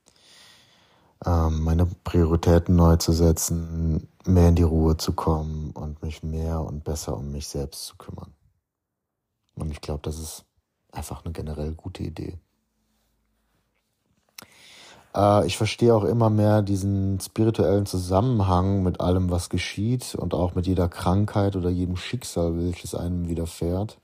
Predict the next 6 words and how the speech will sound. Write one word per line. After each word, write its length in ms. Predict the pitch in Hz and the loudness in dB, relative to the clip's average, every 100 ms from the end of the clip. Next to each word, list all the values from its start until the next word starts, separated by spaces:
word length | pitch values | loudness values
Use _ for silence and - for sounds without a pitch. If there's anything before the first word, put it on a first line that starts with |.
| _ _ _ _ _ _ - _ _ - | _ _ _ _ _ _ -20 _ _ -8
Äh, 60 | |
weil 800 | 87 90 90 87 87 90 90 90 | -4 -2 0 0 0 0 0 0
ich 180 | 92 - | -2 -4
einfach 300 | 101 101 90 | -4 -4 -2
merke, 840 | 87 98 113 - 123 123 120 117 - _ _ _ _ _ _ _ _ _ _ _ _ _ _ | 0 0 0 0 0 2 2 0 -4 _ _ _ _ _ _ _ _ _ _ _ _ _ _
äh, 60 | - | -12